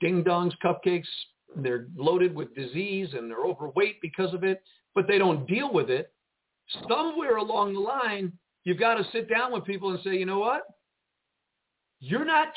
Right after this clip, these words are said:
treating the temple of God with as much respect as you can. Can we begin to make it like a little tiny change?" "Well, everybody else is, it's not about everybody else. It's about you." Okay? Can we make a little change? And then you gotta watch out for hypocrisy.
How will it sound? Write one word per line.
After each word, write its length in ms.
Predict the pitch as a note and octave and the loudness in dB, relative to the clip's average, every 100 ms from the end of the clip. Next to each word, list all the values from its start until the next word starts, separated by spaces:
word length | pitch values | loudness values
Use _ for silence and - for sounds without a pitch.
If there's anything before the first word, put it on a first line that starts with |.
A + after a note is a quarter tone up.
| - A3+ | -8 -6
treating 500 | B3 B3 B3 A3 E3+ | -6 -4 -2 -2 0
the 120 | F3+ - | -2 0
temple 400 | A3 A3 A3 F#3+ | 0 2 4 4
of 140 | C#3+ | 2
God 360 | D#3+ F#3+ F#3+ D#3 | 2 4 2 2
with 160 | F3 F3 F#3 | 2 2 0
as 140 | C#3 | -4
much 280 | D#3+ F#3+ - | -4 -6 -6
respect 720 | D#3+ F3 - - - F#3+ G3 F#3+ | -6 -6 -6 -16 0 0 2 0
as 160 | E3 | -2
you 160 | D3 D3+ | -4 -8
can. 400 | - G3+ A3 B3 - - - | -4 0 0 -4 -12 -20 -2
Can 160 | G3 A3 | 0 2
we 120 | C4+ | -2
begin 320 | D4 B3 B3 | 0 0 2
to 80 | A#3 | 2
make 220 | A3+ A3 | 2 0
it 80 | G#3 | -2
like 160 | G#3+ F3+ | -2 -4
a 140 | F3+ | -2
little 420 | D#3+ A3 B3+ C4 | 2 4 2 -2
tiny 380 | - A#3 A#3+ A#3+ | -4 -4 -2 -4
change?" 480 | - A3 A#3 B3 C4+ - _ _ _ - | -4 -2 -2 -6 -10 -20 _ _ _ 0
"Well, 180 | D4+ | 4
everybody 560 | C#4+ E4+ D#4+ A3+ G3+ G#3 | 4 4 4 2 4 4
else 220 | D4+ D#4 | 2 -2
is, 120 | E3+ F#3+ - | -2 -2 -2
it's 180 | F#3+ F#3+ - | -4 -4 -2
not 160 | A#3+ B3+ | -2 0
about 220 | B3+ A#3+ | 2 0
everybody 420 | G#3 F3+ D#3+ D3+ | 2 2 2 0
else. 160 | C#3+ C#3 | -4 -6
It's 80 | C3+ | -10
about 300 | D3 F#3 F3 | -2 0 0
you." 260 | G3 D3+ - _ _ _ _ _ B2 | 0 0 -2 _ _ _ _ _ -20
Okay? 320 | - D3+ F#3+ - _ _ _ _ _ _ | -14 -12 -12 -16 _ _ _ _ _ _
Can 140 | - G#3 | -6 -4
we 80 | A#3+ | -2
make 180 | C4 | -4
a 40 | B3 | -2
little 200 | A#3+ A3+ | -2 -4
change? 440 | - A3 C3+ G#2+ - _ _ _ | -4 -8 -8 -16 -20 _ _ _
And 140 | D#3+ D#3+ | 0 2
then 140 | A#3 | 2
you 80 | G#3 | 2
gotta 180 | F#3 E3 | 2 2
watch 280 | E3+ E3 | 2 2
out 160 | F3 E3 | 0 0
for 80 | E3 | -2
hypocrisy. 960 | D3+ D#3 - A3+ B3 - F3+ - C3+ | -2 -4 2 4 4 2 -2 -2 -10